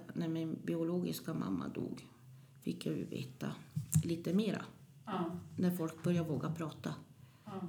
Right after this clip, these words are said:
Speaker 1: Så att, och sen har jag verkligen gått tillbaks och hittat det här. Jag har ett minne av pappa och det är enda minne jag har.
Speaker 2: Ja,
Speaker 1: Mm.
Speaker 2: av din pappa?
Speaker 1: Ja.
Speaker 2: Mm.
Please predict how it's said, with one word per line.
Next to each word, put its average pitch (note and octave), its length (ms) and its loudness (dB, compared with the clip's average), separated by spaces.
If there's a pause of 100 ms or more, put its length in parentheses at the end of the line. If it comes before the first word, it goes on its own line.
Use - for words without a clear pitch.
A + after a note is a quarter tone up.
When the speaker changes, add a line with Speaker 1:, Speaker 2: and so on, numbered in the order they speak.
(300)
Speaker 1:
Så - 160 -4
att, - 320 -6 (160)
och F3 120 -2
sen F3+ 320 4 (140)
har D#3 240 -2
jag E3 160 0
verkligen - 420 -2
gått D#3 280 -2
tillbaks D#3+ 500 -2
och - 400 -6
hittat - 580 -4
det - 60 0
här. - 300 -4 (640)
Jag F3+ 140 4
har F#3 180 6
ett F3+ 280 2
minne E3 460 4
av D3 60 -2
pappa C#3 400 -6
och - 180 -2
det D3+ 100 -2
är C#3 180 0
enda - 200 0
minne - 340 -2
jag - 80 -2
har. - 300 -6 (1400)
Speaker 2:
Ja, F3+ 320 -2 (100)
Speaker 1:
Mm. D#3 300 0
Speaker 2:
av G3 180 -2
din F#3 140 -4
pappa? - 380 -10
Speaker 1:
Ja. D#3+ 260 0 (320)
Speaker 2:
Mm. F3 280 -4